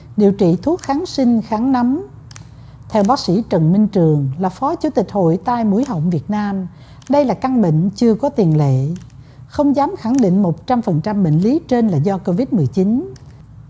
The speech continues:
Tuy nhiên, hơn một năm qua, trên thế giới đã có khoảng tám mươi bài,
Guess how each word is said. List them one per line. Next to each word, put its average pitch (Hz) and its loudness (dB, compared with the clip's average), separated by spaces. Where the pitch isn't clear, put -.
Tuy 254 4
nhiên, 214 2
hơn 269 4
một 180 2
năm 220 0
qua, 208 0
trên 262 4
thế 269 2
giới 277 4
đã 185 0
có 285 0
khoảng 214 0
tám 285 -2
mươi 269 6
bài, 165 2